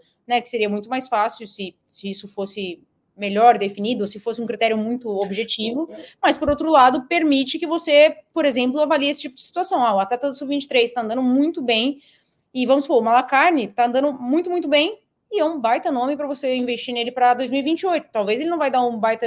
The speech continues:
resultado em Paris, mas é um bom nome pra dois mil e vinte e oito. Vale mais a pena do que levar, por exemplo,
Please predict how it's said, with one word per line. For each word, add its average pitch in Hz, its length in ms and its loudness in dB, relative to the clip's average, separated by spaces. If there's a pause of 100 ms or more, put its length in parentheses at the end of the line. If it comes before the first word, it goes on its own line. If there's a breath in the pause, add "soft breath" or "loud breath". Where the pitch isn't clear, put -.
resultado 208 400 -4
em 208 200 -6
Paris, 220 500 -2
mas - 400 -6 (200)
é 247 60 -4
um 226 60 -2
bom 208 120 -2
nome 302 160 2
pra 240 120 -2
dois 202 140 -6
mil 202 100 -4
e - 20 -4
vinte 196 160 -4
e 277 40 2
oito. 233 320 2 (520)
Vale 247 200 6
mais 226 160 -2
a 226 60 -4
pena 233 220 -4
do 202 80 -12
que 226 80 -4
levar, 220 240 0
por 220 120 -4
exemplo, 208 580 -4